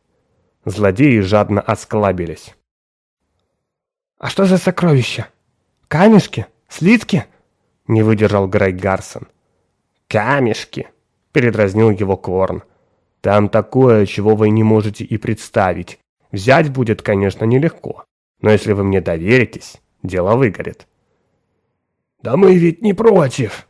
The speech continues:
ответил за всех Гарсон. «Только вот как отсюда выбраться?»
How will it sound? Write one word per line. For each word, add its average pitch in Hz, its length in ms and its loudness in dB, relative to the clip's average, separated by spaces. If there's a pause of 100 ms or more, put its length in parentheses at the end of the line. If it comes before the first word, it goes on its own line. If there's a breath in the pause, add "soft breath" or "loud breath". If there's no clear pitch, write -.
(240)
ответил 110 420 -2
за 98 140 -4
всех 104 280 -6
Гарсон. 107 480 -2 (600)
«Только 147 320 -4
вот 147 180 2
как 151 220 2
отсюда 143 340 -2
выбраться?» 135 640 -4